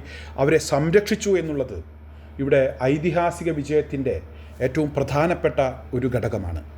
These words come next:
ഈ ബന്ദികളില്ലായിരുന്നു എങ്കിൽ ഇസ്രായേൽ ഒരിക്കലും ഹമാസുമായി ഒരു ചർച്ചയ്ക്ക് തയ്യാറാകുമായിരുന്നില്ല. ബന്ദികളെ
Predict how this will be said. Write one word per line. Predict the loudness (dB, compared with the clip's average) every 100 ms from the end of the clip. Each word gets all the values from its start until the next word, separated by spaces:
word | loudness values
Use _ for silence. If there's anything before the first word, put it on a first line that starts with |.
| -18 -18 -18 -12 4
ഈ | 6 8
ബന്ദികളില്ലായിരുന്നു | 6 8 6 8 6 6 6 2 2 0
എങ്കിൽ | -2 -6 -6 -14 -20 -20 -20 -20 -20 -14
ഇസ്രായേൽ | -4 6 8 10 10 6
ഒരിക്കലും | 4 0 6 6 4 -2 -14 -20 -6 -2
ഹമാസുമായി | 2 2 2 0 0 0 -2 -4 -4
ഒരു | -4 -4
ചർച്ചയ്ക്ക് | -6 -4 -6 -2 0
തയ്യാറാകുമായിരുന്നില്ല. | 2 4 2 0 -2 -4 -6 -6 -6 -10 -18 -18 -18 -18 -18 0 4
ബന്ദികളെ | 6 8 8 6